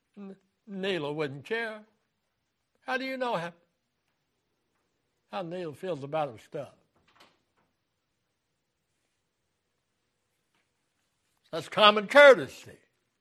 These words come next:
It's common courtesy. And I've seen that in the brother that was making our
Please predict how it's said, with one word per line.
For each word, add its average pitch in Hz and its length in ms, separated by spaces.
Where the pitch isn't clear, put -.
It's 151 120
common 240 400
courtesy. 247 640
And 170 100
I've 208 180
seen 269 420
that 175 420
in 175 300
the 139 300
brother 170 520
that 151 220
was 147 160
making 175 420
our 165 480